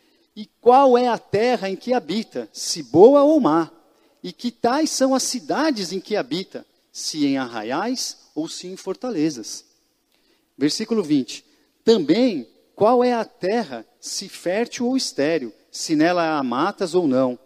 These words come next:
Tende ânimo e trazei do fruto da terra."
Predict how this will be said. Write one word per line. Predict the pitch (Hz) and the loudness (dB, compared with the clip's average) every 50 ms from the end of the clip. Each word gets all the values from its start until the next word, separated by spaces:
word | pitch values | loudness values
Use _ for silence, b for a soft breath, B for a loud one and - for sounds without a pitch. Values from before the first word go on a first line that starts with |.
| _ _ _ _ _ _ _ _ _ | _ _ _ _ _ _ _ _ _
Tende | - 156 156 175 196 208 196 160 160 190 | 4 4 4 6 4 0 -4 -2 2 4
ânimo | 156 160 185 208 202 185 160 139 127 117 110 107 _ _ _ _ _ | 4 6 6 4 2 2 2 2 0 -2 -6 -10 _ _ _ _ _
e | 151 | -12
trazei | 147 _ - 160 151 147 127 113 131 156 180 202 214 | -8 _ -2 -2 -2 -2 -2 -2 0 0 0 0 0
do | 180 226 214 | -2 -4 -4
fruto | 185 - - - 180 196 262 302 - 247 208 | -4 -6 -6 -2 4 4 4 4 4 2 -2
da | 175 156 131 | -2 -2 -2
terra." | - - 123 117 139 135 139 165 - - | -4 -6 -4 -4 -4 -4 -6 -10 -16 -18